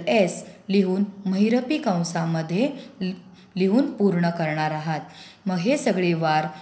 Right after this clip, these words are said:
लिहून झाल्यानंतर खाली त्यामध्ये नमुना घटकांची संख्या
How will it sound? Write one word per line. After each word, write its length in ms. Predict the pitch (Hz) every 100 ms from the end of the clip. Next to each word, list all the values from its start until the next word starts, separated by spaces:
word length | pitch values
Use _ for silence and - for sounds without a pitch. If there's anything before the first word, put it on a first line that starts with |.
| -
लिहून 320 | 180 180 175 175
झाल्यानंतर 760 | 170 160 160 180 254 247 180 165 - - -
खाली 240 | 180 175
त्यामध्ये 580 | 175 175 170 165 202 294 - - -
नमुना 460 | 190 208 240 302
घटकांची 720 | 285 220 180 175 175 165 165 165
संख्या 580 | - 254 294 220 156